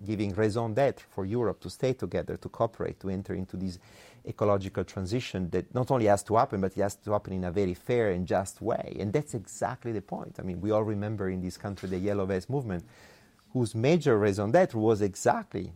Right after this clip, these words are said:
to push back against policies that were allocating in a very unfair way the cost of the ecological transition. But I don't think we have made major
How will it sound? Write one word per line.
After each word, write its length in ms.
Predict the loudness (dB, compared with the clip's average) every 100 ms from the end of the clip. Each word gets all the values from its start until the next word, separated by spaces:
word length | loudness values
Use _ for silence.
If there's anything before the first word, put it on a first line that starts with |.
| -8
to 280 | -4 -4 -6 _ _ -20 -20 _ -2
push 320 | 0 0 0
back 560 | 2 2 2 -4 -20 -12
against 600 | -8 -2 0 0 -6 -6
policies 520 | 2 2 2 -2 -6 -2
that 180 | -2 0
were 340 | 0 2 0 -4 _ _ _ 0
allocating 600 | 2 2 0 -2 0 0
in 80 | -2
a 40 |
very 280 | 0 0 0
unfair 400 | -2 -4 -2 -2
way 240 | 0 0 0
the 140 | -4
cost 520 | -4 -2 -2 -4 -16 -16
of 140 | -12 -6
the 100 | -4
ecological 560 | -4 -4 -6 -8 -12
transition. 560 | -12 -14 -12 -14 -14 -2
But 140 | 2
I 120 | 4 4
don't 240 | 0 0
think 280 | -2 -4 0
we 80 | -2
have 120 | 0
made 360 | -2 -2 -2
major 540 | -6 -6 -8 -6 -6